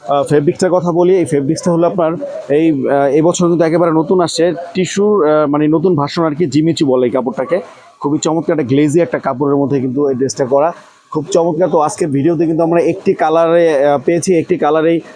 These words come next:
আহ, আপনারা, আহ, দেখছেন, কিন্তু এর প-, পর্যায়ক্রমে এটা কালার আসতে পারে হয়তোবা। তো কালার আসলে অবশ্যই আপনারা ভিডিও পেয়ে যাবেন। তো এই, আহ,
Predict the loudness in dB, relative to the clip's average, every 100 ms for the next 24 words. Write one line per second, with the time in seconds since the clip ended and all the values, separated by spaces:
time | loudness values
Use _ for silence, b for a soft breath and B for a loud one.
0 | B -6 -2 0 2 0 0 2 2 2
1 | 2 2 -2 -2 -2 -2 -2 0 2 0
2 | 0 0 0 -2 -2 -2 0 0 0 -2
3 | 0 0 0 -2 -2 -2 0 0 -2 -6
4 | -20 -20 _ _ -16 -12 -6 -2 0 0
5 | -4 -20 -6 -2 0 0 0 -2 0 -2
6 | 0 0 0 0 2 2 0 -2 -8 -18
7 | -4 -2